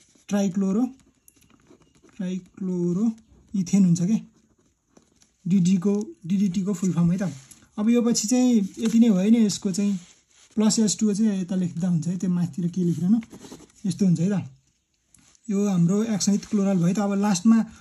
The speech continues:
अ, यसको डिडिटीको युजेस के के छ त्यो पनि लेख्थ्यौँ है त। डिडिटी is used as, हाम्रो सबैलाई थाहा नि हो त,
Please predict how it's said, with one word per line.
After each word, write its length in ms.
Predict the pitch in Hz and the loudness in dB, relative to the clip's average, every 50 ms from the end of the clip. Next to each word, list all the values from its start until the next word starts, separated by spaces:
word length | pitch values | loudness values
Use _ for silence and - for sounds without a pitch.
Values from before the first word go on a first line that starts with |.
| _ _ _ _ _ - | _ _ _ _ _ -4
अ, 240 | 202 175 180 180 190 | -2 -2 -2 -2 -2
यसको 320 | 233 220 - - - 233 226 | -2 -2 -2 0 2 2 4
डिडिटीको 480 | 196 190 214 220 220 - 226 220 220 | 6 6 6 6 6 6 4 4 4
युजेस 380 | 220 214 208 208 185 214 208 - | 4 4 4 4 4 2 0 0
के 140 | - 208 196 | 0 0 0
के 80 | 196 | 0
छ 80 | 190 - | -2 -2
त्यो 160 | 196 175 185 | -2 -2 -2
पनि 120 | 180 196 190 | 0 0 0
लेख्थ्यौँ 240 | 170 - 170 165 | 0 0 0 0
है 40 | 180 | 0
त। 160 | 190 190 151 - - - _ - _ _ _ _ _ - _ _ _ _ _ _ - | 0 -2 -4 -6 -10 -18 _ -20 _ _ _ _ _ -20 _ _ _ _ _ _ -2
डिडिटी 680 | 180 208 196 208 185 175 226 226 240 254 196 190 208 220 | 0 2 2 2 2 4 2 4 4 2 2 0 0 -2
is 80 | - - - - _ _ _ _ - | -2 -6 -6 -8 _ _ _ _ -4
used 220 | 196 202 202 170 190 | -2 -2 0 0 0
as, 180 | 196 220 226 226 - - - - _ _ _ _ - 220 | 0 0 0 -2 -4 -8 -10 -14 _ _ _ _ -6 -2
हाम्रो 200 | 180 170 180 175 | 2 2 2 2
सबैलाई 320 | - 202 202 208 214 214 | 0 0 0 0 0 0
थाहा 180 | - 170 160 165 | 0 -2 -2 0
नि 120 | 170 175 | 2 2
हो 60 | 175 170 | 0 0
त, 140 | 175 170 | 0 -2